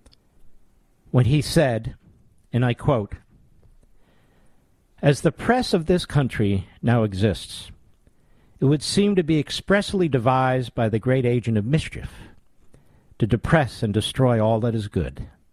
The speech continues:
and to elevate and advance all that is evil in the nation. The little truth that is urged is usually urged coarsely,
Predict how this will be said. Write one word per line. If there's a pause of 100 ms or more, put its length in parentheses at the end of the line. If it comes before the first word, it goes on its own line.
(680)
and
to
elevate
and
advance
all
that
is
evil
in
the
nation. (1800)
The
little
truth
that
is
urged (920)
is
usually
urged
coarsely,